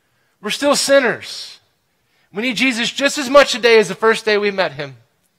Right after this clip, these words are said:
Let us not forget that, because let us stay at the table with Jesus. Let us sit at the feet of Jesus. And let us recognize our need for Jesus so that we can look upon one another and see each other with the love of Christ.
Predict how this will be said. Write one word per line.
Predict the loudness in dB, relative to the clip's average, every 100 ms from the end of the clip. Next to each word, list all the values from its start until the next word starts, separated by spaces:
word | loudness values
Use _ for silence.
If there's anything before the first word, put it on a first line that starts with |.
| _ _ _ _ _ _ _ _
Let | 0
us | 0 2
not | 0
forget | 2 -2 0 0
that, | 4 4 4
because | -4 -12 0
let | 2
us | 2
stay | 2 2 2 0
at | 2 4 4 -2
the | -4
table | 2 2 4 2 2
with | -2
Jesus. | -4 -6 -6 -6 -2
Let |
us | -2 -4 -16 -20 -12
sit | -2 0
at | 0
the | -4
feet | -4 -2 -2 -4 -18 _ _
of | -4 -4
Jesus. | -4 -4 -6 -10 -6
And | 0
let | 0
us | 0 -2
recognize | 0 0 0 -2 0 2
our | 2
need | 2 -4 -4 -4
for | -6 -8
Jesus | -6 -6 -6 -8 -12 -12 -20 -20 -18
so | -2
that | -2
we | -2
can | -6 -2
look | 0 0
upon | -2 0 0 2
one | 2
another | 2 4 2 2 0
and | -2
see | -6 -6 -4 -4
each | -2
other | 0 0
with | -2 -2
the |
love | 2 2 2
of | -6
Christ. | 2 2 2